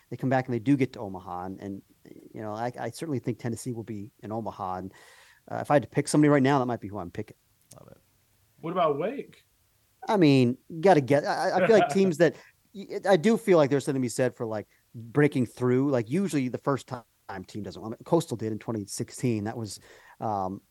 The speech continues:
Speaker 1: rare, you know, for a team with a group
Speaker 2: They'd
Speaker 1: of
Speaker 2: been
Speaker 1: players and
Speaker 2: building for a
Speaker 1: coaches.
Speaker 2: while, though. Coastal
Speaker 1: Yeah.
Speaker 2: had been building for a while. Like, you
Speaker 1: For
Speaker 2: could,
Speaker 1: sure.
Speaker 2: you, you could tell something was brewing there with those guys. Like, they,
Speaker 1: And the
Speaker 2: they had
Speaker 1: makeup,
Speaker 2: just,
Speaker 1: and
Speaker 2: they were just right there.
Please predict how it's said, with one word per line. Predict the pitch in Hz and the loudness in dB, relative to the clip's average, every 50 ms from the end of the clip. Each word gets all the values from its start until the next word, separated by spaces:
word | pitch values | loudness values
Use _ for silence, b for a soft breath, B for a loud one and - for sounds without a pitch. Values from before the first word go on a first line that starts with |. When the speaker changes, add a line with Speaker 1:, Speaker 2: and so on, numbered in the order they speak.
| _ _ _ _ _ _ _ _ _ _ _ - 135 | _ _ _ _ _ _ _ _ _ _ _ -12 -6
Speaker 1:
rare, | 123 139 131 110 95 - _ _ _ | -4 -4 -4 -4 -6 -12 _ _ _
you | 123 120 | -6 -4
know, | 117 110 | -4 -6
for | - - 123 113 113 | -6 -6 -6 -6 -6
a | 113 | -6
team | - - 131 123 117 123 - - 131 | -4 -2 -2 -2 -2 -4 -6 -10 -12
with | 123 123 135 | -12 -12 -12
a | 135 | -10
group | 123 - 143 139 | -4 0 0 0
Speaker 2:
They'd | 135 | 0
Speaker 1:
of | 131 117 | 0 -2
Speaker 2:
been | 120 - | 0 0
Speaker 1:
players | 139 135 120 | 2 2 2
and | 107 120 107 | 0 -2 -2
Speaker 2:
building | 107 - 131 | -2 -4 -4
for | 123 107 | -2 -2
a | |
Speaker 1:
coaches. | 113 117 101 | -4 -4 -2
Speaker 2:
while, | 98 98 101 95 98 | -2 -2 0 -2 -2
though. | 95 98 98 98 98 98 92 - _ _ _ | -4 -4 -4 -4 -6 -6 -8 -12 _ _ _
Coastal | - 127 117 113 131 | -8 -6 -4 -4 -4
Speaker 1:
Yeah. | 120 107 | -4 -4
Speaker 2:
had | 98 90 | -6 -8
been | 98 92 90 | -10 -10 -8
building | 90 92 90 90 92 87 | -8 -8 -8 -10 -12 -14
for | - 98 95 | -14 -12 -12
a | 90 | -10
while. | 90 90 92 92 90 | -8 -6 -6 -6 -6
Like, | 90 95 92 - | -8 -8 -10 -12
you | 104 98 | -8 -2
Speaker 1:
For | - 156 | 0 0
Speaker 2:
could, | 135 - | 0 0
Speaker 1:
sure. | - 127 98 82 - | -4 -6 -8 -8 -10
Speaker 2:
you, | 101 101 98 | -12 -14 -12
you | - 104 104 101 | -12 -12 -12 -12
could | - 98 85 | -14 -16 -14
tell | - - 98 87 87 | -10 -10 -8 -8 -10
something | - - 101 92 87 - 92 | -10 -12 -12 -14 -12 -14 -16
was | 87 85 82 | -16 -16 -16
brewing | 85 90 87 87 85 85 87 87 | -18 -16 -14 -14 -12 -12 -14 -14
there | 85 82 80 82 87 - - | -16 -16 -16 -16 -18 -18 -20
with | 95 87 - | -20 -20 -18
those | 87 85 85 - | -16 -16 -16 -16
guys. | - 90 82 80 82 80 - - - - | -16 -14 -14 -14 -14 -14 -14 -16 -16 -16
Like, | 87 82 | -20 -18
they, | - 92 87 85 156 | -16 -14 -12 -6 -2
Speaker 1:
And | 151 143 143 | 0 2 2
the | |
Speaker 2:
they | 139 143 143 120 | 4 4 4 4
had | |
Speaker 1:
makeup, | 104 139 127 - | 4 2 0 0
Speaker 2:
just, | - 101 113 104 104 117 - - - _ | -2 -4 -4 -4 -4 -4 -8 -12 -16 _
Speaker 1:
and | 135 110 | -10 -6
Speaker 2:
they | 107 107 104 | -6 -4 -4
were | 104 98 101 98 98 | -6 -8 -10 -12 -14
just | 87 92 107 101 - - | -12 -12 -12 -12 -12 -10
right | 101 92 90 87 - | -10 -10 -10 -10 -12
there. | - 92 85 85 85 | -12 -14 -14 -14 -16